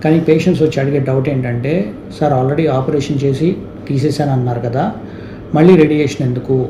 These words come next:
మళ్ళీ కీమోథెరపీ ఎందుకు?" అన్నది చాలామందికి వచ్చే, ఏ, సందేహం. మనకి క్యాన్సర్ స్టేజ్ని బట్టి ట్రీట్మెంట్ అనేది డిసైడ్ అవుతుంది, కానీ ముందు ఏం ట్రీట్మెంట్ చేశారు, ఇప్పుడు ఏం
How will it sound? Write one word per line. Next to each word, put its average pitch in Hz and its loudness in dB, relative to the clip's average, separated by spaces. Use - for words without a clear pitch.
మళ్ళీ 143 0
కీమోథెరపీ 139 -2
ఎందుకు?" 117 -2
అన్నది 135 -2
చాలామందికి 131 -2
వచ్చే, 120 -4
ఏ, - -8
సందేహం. 135 -2
మనకి 175 2
క్యాన్సర్ 180 0
స్టేజ్ని 180 4
బట్టి 185 4
ట్రీట్మెంట్ 170 0
అనేది 156 0
డిసైడ్ 147 2
అవుతుంది, 135 0
కానీ 151 0
ముందు 175 4
ఏం 165 6
ట్రీట్మెంట్ 160 0
చేశారు, 143 0
ఇప్పుడు 151 -4
ఏం 147 -2